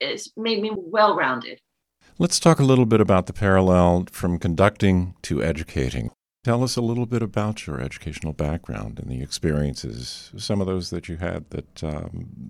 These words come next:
Speaker 2: that kind of parallel all of this and make you the professional that you are.
Speaker 1: So when, when you become an educator, I, I think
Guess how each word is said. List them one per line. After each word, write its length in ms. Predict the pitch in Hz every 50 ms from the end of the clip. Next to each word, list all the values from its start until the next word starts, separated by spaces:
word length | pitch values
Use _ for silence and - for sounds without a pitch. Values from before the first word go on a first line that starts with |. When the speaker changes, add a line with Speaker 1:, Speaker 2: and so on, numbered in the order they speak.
| 76 85
Speaker 2:
that 200 | 117 123 120 -
kind 160 | 160 156 170
of 100 | 170 -
parallel 400 | - 160 165 156 135 113 107 104
all 340 | 104 - 85 92 104 107 101
of 80 | 90
this 260 | - 92 87 - -
and 140 | 90 85 85
make 240 | 82 90 90 - -
you 100 | 92 90
the 100 | 82 80
professional 640 | 71 - - 80 78 - 143 160 - - - 60 55
that 200 | - - - -
you 120 | - 55 50
are. 200 | 50 52 53 - _ _ _ _ _ _ -
Speaker 1:
So 500 | - - - 294 277 262 254 247 202 -
when, 360 | 240 277 277 269 262 254 240 -
when 280 | - 254 269 262 262
you 120 | 247 254 226
become 260 | 208 214 269 294 254
an 80 | 247 254
educator, 560 | 254 269 277 277 - 254 214 196 180 175 - -
I, 240 | - - 285 - - - _ -
I 180 | 233 277 285
think 440 | 302 - - 233 202 190 185 - -